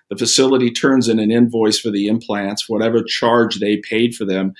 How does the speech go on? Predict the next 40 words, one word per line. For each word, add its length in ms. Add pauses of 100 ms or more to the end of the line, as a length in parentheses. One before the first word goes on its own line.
(380)
and 420
the, 540
uh, 240
facility 560
will 180
be 240
reimbursed 640
by 200
those 320
payers 520
based 300
on 140
that 180
charge. 380
So 100
let's 160
just 180
say, 160
for 120
example, 480
an 100
implant 380
costs 260
a 60
thousand 400
dollars. 440 (440)
On 160
a 140
cost 440
reimbursement, 580
they'd 160
get 120
a 60
thousand 340
dollars 320
back. 320
On 80
a 40
cost 320 (120)
plus, 440